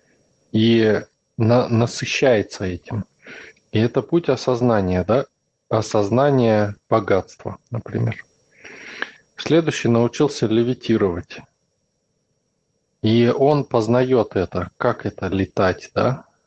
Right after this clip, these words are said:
Как это, когда никто не может, а ты можешь. Классно же, да?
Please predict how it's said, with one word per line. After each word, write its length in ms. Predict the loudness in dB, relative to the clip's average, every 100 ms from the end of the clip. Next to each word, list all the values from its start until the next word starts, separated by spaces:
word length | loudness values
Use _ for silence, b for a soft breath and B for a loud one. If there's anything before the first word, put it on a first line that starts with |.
| _ -4
Как 280 | -2 -2
это, 220 | -4 -4 -6
когда 380 | -4 -2 0
никто 300 | 0 -2 -2 0
не 120 | 2
может, 380 | 2 0 -4 -6
а 80 |
ты 180 | -6 -2
можешь. 520 | 0 2 2 0 -4 -4
Классно 540 | -2 -2 -2 -4 -6
же, 120 | -4
да? 220 | -4 -4